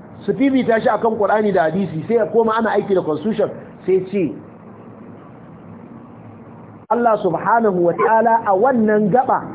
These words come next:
da suka yi, suka ƙi yin aiki da Qur'a-, suka ƙi yin aiki da constitution, sai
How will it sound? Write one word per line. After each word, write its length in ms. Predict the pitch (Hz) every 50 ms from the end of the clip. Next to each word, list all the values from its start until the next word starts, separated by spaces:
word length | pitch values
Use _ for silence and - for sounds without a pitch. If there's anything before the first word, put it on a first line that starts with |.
| - - - - - - - -
da 100 | 190 185 175 -
suka 240 | 254 254 - 233 208
yi, 300 | 202 220 254 269 269 262 - - - - - - -
suka 200 | 240 254 247 220
ƙi 200 | 196 - - 285 285 285
yin 180 | 311 294 262
aiki 440 | 294 - 277 294 302 - - 277 269 240
da 80 | 233
Qur'a-, 540 | 226 226 214 208 208 - - 226 220 208 196 -
suka 200 | 269 277 262 226
ƙi 100 | 185 -
yin 180 | 269 277 254 254
aiki 320 | 254 262 262 - - 240 214
da 80 | 208
constitution, 760 | - - 180 170 175 - 165 - 254 302 285 294 262 214 151 - - - - - - - -
sai 280 | 226 233 233 240 233